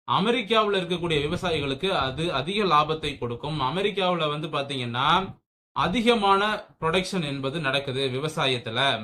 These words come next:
So, அளவுக்கு அதிகமாக அங்க ப்ரொடக்ஷன் ஆயிடுச்சு. அதை வந்து, அந்த பொருளை எப்படியாவது விக்கணும். அதை விக்கணும் அப்படின்னா,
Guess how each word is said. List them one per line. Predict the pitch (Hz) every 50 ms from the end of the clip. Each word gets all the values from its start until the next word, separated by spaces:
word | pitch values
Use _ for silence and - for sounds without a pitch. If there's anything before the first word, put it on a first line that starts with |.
| 117 - _ _ _
So, | - - 185 185
அளவுக்கு | 165 156 185 226 240 254 254 - 220
அதிகமாக | 202 180 208 190 202 185 165 156 143 143 180 196
அங்க | - 170 156 147
ப்ரொடக்ஷன் | - - 135 127 165 160 - 180 147 131
ஆயிடுச்சு. | 127 123 123 127 123 - 185
அதை | 202 180 147 151 151 156
வந்து, | 151 156 156 156 175 175 190 214 202
அந்த | 165 151 143
பொருளை | 147 151 156 180 208 208 180
எப்படியாவது | 160 156 - 160 143 143 143 143 170
விக்கணும். | 170 135 131 127 - - 185 147 123 120 131 131 120 107 107 - _ _ _ _ _ -
அதை | 147 160 165
விக்கணும் | 160 202 190 226 254 240 240 233 208
அப்படின்னா, | 165 156 156 156 185